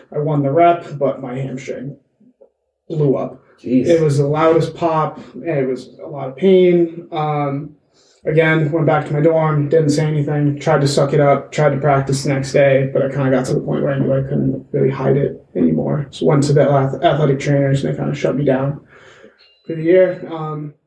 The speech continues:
Speaker 1: but then, you know, continued to go to P T, and I got to experience that for a few months, and I kinda became interested in the whole process. And, um, at that point, my grades weren't too good 'cause I kinda, you know, lost my identity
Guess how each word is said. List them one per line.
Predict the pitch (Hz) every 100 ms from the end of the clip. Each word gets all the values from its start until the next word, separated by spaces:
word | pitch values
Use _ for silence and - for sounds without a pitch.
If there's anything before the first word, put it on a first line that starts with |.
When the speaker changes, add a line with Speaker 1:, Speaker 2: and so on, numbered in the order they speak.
| _ _ _ _ _ -
Speaker 1:
but | 165
then, | 175 170 170
you | 180
know, | 160
continued | 151 151 175 170
to | 165
go |
to | 160
P | 165 156
T, | 208 190 -
and | 151
I | 147
got | 139
to | - 143
experience | 131 - 156 143 170
that | 160 -
for | - 123 - - _
a |
few | 170 156
months, | 151 151 - 165
and | -
I |
kinda | - 156 - - - _ _ _ - - _ - _ _ _ _ _
became | 170 170 156 147
interested | 151 151 - 156
in | 147
the | 147
whole | 143 -
process. | - 147 - - -
And, | 156 143 143 147 -
um, | 175 139 143 175 - _ -
at | 156 165
that | 139 -
point, | 160
my | 147
grades | 147 156 147
weren't | 156 147
too | -
good | 151 151 135
'cause | 151 139
I | 139
kinda, | 143 143 139 139 135 _ _ _ _
you | -
know, | -
lost | - 151 -
my | 156
identity | 139 147 165 185 190